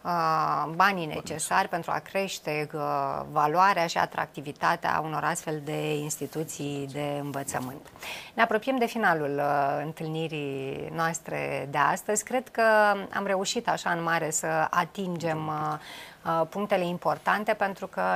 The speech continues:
Speaker 1: ceea ce ne-am propus, practic, prin intermediul acestei întâlniri a fost să facem mai cunoscută, să spunem, uh,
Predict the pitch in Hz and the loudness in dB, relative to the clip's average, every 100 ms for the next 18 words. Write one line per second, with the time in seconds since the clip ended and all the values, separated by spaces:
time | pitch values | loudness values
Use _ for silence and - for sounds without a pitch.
0 | 175 214 214 208 185 180 180 185 202 - | 2 2 0 2 0 0 -2 -2 -6 0
1 | 175 175 165 - 156 165 170 180 170 160 | 2 2 -4 -8 -8 -4 -2 -2 -2 -2
2 | 175 185 170 160 160 165 214 - - - | -2 -2 -4 -4 -6 -4 -6 -6 -12 -6
3 | 190 196 202 226 - - 214 208 202 202 | -2 0 2 2 0 2 6 8 10 10
4 | 196 185 - 262 254 233 - - - 165 | 8 6 2 -2 0 -2 -4 -14 -8 -4
5 | 175 220 220 - 185 180 - 180 - 156 | 2 2 2 -2 -4 -4 -4 -4 -6 -10
6 | 170 - 185 180 170 160 | -10 -8 -6 -4 -2 -2